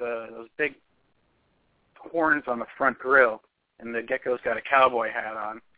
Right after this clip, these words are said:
and he's cruising down the, the road. That's what I think of when I think of Longhorn Geckos.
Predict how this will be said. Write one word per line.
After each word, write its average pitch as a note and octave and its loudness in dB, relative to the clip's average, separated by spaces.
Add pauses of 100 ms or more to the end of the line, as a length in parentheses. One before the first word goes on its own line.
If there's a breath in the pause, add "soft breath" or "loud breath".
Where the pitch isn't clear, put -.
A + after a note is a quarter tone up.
(460)
and A2+ -14
he's A#2 -14
cruising A#2+ -6
down A#2 4
the, G#2+ -12 (300)
the A#2+ -8
road. A#2 4
That's A#2+ -6
what B2 2
I - -4
think A2+ -12
of A2 -10
when A2 -10
I A2+ -10
think A2+ -12
of G#2+ -8
Longhorn A2+ -6
Geckos. A2+ -4